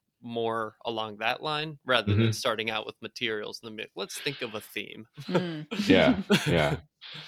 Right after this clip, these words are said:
Speaker 2: Yeah, I mean, it's like with the, with the bread basket, it's like, you know,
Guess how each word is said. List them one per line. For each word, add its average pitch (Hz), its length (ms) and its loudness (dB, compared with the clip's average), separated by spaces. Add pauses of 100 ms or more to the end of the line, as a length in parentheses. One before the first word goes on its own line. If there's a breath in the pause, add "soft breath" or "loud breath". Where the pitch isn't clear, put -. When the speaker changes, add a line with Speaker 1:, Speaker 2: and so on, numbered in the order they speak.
Speaker 2:
Yeah, 196 220 12
I 131 60 10
mean, 151 160 10
it's 151 180 8
like 147 220 10
with 123 100 4
the, 139 320 10
with 110 120 -4
the 123 60 8
bread 107 240 8
basket, 95 580 8 (180)
it's - 180 -6
like, 92 320 8 (400)
you 85 100 -2
know, 82 300 0